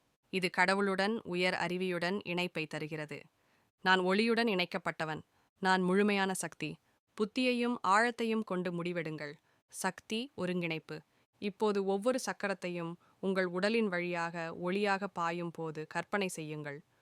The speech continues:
மூலாதாரத்திலிருந்து சஹஸ்ராரம் வரை ஒளி ஓடுகிறது. உங்கள் உடலும் மனமும் ஒருங்கிணைக்கப்பட்டுள்ளன.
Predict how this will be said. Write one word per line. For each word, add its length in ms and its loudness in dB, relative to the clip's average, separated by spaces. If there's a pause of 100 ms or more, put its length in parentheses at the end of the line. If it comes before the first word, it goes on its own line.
(440)
மூலாதாரத்திலிருந்து 960 4
சஹஸ்ராரம் 760 0
வரை 240 -2
ஒளி 240 -4
ஓடுகிறது. 560 -6 (600)
உங்கள் 300 2
உடலும் 420 2
மனமும் 540 0
ஒருங்கிணைக்கப்பட்டுள்ளன. 1080 -4